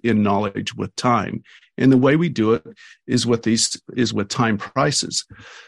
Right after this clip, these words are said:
So <clears throat> we take these time prices and we, uh, we convert all of these prices,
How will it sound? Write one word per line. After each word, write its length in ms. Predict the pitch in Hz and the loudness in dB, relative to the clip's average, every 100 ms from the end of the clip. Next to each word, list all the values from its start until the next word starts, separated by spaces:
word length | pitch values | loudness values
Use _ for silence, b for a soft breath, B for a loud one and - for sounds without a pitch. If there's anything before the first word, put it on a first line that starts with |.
| B | B
So 400 | - 156 143 - - | 2 4 4 2 2
<clears throat> 1080 | 160 151 - _ _ _ _ _ _ _ - | 4 4 0 _ _ _ _ _ _ _ -2
we 100 | 127 | 2
take 240 | 165 185 | 4 4
these 160 | 185 - | 2 2
time 300 | 156 139 110 | 2 2 2
prices 540 | 104 107 127 117 - b b b b - | 0 0 -2 -2 -6 b b b b -2
and 240 | 120 120 117 | 2 6 6
we, 340 | 120 117 110 _ _ _ _ - 190 | 6 4 2 _ _ _ _ -14 -6
uh, 240 | 104 117 110 | 0 0 2
we 140 | 120 | 0
convert 380 | 117 139 139 185 | 4 4 6 6
all 160 | 160 156 | 8 6
of 80 | |
these 160 | 135 131 | 4 2
prices, 680 | - 131 131 127 113 - | 2 2 2 0 -2 -4